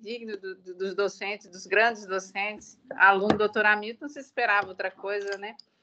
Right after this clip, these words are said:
Mas, Diogo, eu queria falar uma coisa, assim, pessoal com você. Eu já sou meio velha, né? Eu já passei pela, pela Zika,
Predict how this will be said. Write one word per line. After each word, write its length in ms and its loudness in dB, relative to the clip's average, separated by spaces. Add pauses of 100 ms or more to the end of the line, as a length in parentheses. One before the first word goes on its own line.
(600)
Mas, 400 0
Diogo, 340 4
eu 60 -12
queria 240 -6
falar 240 -2
uma 140 -4
coisa, 240 -6
assim, 180 -14
pessoal 760 0
com 160 -8
você. 440 -12 (580)
Eu 200 2
já 120 2
sou 440 0
meio 260 -4
velha, 540 -2
né? 360 -6
Eu 60 -6
já 140 -2
passei 680 -2
pela, 1040 -2
pela 300 -2
Zika, 1000 -4